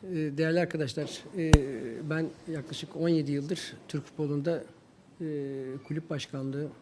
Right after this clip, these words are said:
Türkiye Futbol Federasyonu birinci Başkan Vekilliği, üç buçuk yıl Kulüpler Birliği Başkanlığı yaptım. Dolayısıyla sağ olsunlar bugüne kadar tüm kulüp başkanlarımızın genelinde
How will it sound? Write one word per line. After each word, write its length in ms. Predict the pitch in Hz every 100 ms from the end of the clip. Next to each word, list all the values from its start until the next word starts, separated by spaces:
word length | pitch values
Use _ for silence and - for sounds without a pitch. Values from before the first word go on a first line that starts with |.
| -
Türkiye 280 | 147 - 143
Futbol 280 | - 160
Federasyonu 580 | 139 147 147 139 151 143
birinci 260 | 139 143 147
Başkan 420 | 143 - 147 143
Vekilliği, 460 | 139 139 123 135 151 - - - - - - -
üç 200 | 160 -
buçuk 260 | 147 - 156
yıl 100 | 143
Kulüpler 500 | 156 147 156 151 143
Birliği 220 | 143 143
Başkanlığı 460 | 143 - 139 147
yaptım. 380 | 147 131 - 190 - - - - - - -
Dolayısıyla 640 | 156 160 151 165 151 147 -
sağ 220 | - 165
olsunlar 420 | 156 - 143 147 147
bugüne 220 | 156 151
kadar 220 | 151 143 -
tüm 160 | 180
kulüp 260 | - 151 139
başkanlarımızın 840 | 143 - 147 147 143 135 147 139 - -
genelinde 680 | 156 156 156 151 143 185